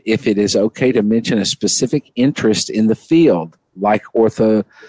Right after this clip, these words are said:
like ortho, uh, orthopedics, on your secondaries, while of course keeping an open mind and mentioning that as well." So in the secondary, uh, application,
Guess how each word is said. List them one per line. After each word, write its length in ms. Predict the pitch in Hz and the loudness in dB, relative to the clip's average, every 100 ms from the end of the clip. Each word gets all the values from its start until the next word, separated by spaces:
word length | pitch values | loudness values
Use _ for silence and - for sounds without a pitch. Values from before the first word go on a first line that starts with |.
| - - | -10 -4
like 160 | 104 | -2
ortho, 680 | 120 120 123 117 107 104 110 - - - _ | 2 0 2 2 2 2 0 -4 -20 -20 _
uh, 160 | 101 101 | -2 0
orthopedics, 800 | 107 110 - 120 107 107 - - - - - | 0 0 0 0 0 0 -4 -8 -14 -10 -2
on 200 | 117 120 | 0 2
your 140 | 110 | 0
secondaries, 1120 | - - 127 - 107 98 85 73 73 80 - - _ _ - | 0 0 0 -2 -2 -2 -4 -6 -12 -8 -8 -10 _ _ -2
while 280 | 107 110 | 0 2
of 120 | 107 - | 0 -2
course 260 | 123 117 | -2 -2
keeping 380 | - 127 127 113 | -2 -4 -2 -2
an 80 | 98 - | -2 -2
open 360 | 123 - 107 | 0 0 0
mind 440 | 104 107 110 110 - | -2 -2 -2 -2 -4
and 200 | 101 95 | -6 -4
mentioning 600 | 104 107 - 110 107 98 | -2 -4 -6 -4 -2 -2
that 340 | 98 101 98 92 | -2 -2 -2 -2
as 200 | 95 87 | -4 -4
well." 400 | 90 104 101 90 | 0 2 2 0
So 420 | 87 - 117 113 - - - | 0 2 4 2 -2 -18 -4
in 420 | 139 143 143 139 - _ - | 0 2 4 2 -2 _ -10
the 100 | 120 | -4
secondary, 1000 | 120 - 175 - 175 135 123 120 120 117 - - - - - | -2 0 0 -2 0 2 4 4 2 0 -4 -20 -20 -14 -4
uh, 160 | 107 - | -4 0
application, 920 | 123 127 120 - 127 - 127 120 117 | 0 0 0 0 0 0 0 0 -2